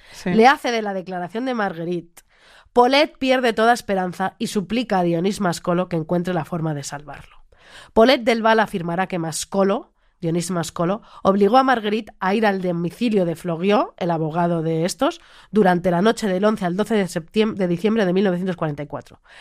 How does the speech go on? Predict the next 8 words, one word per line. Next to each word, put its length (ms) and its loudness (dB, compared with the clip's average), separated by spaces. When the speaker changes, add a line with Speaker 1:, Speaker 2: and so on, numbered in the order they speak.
Speaker 2:
Marguerite 520 4
propone 400 4
entonces 440 -2
retractarse 680 0
de 100 -2
su 140 -6
primera 320 4
declaración 840 4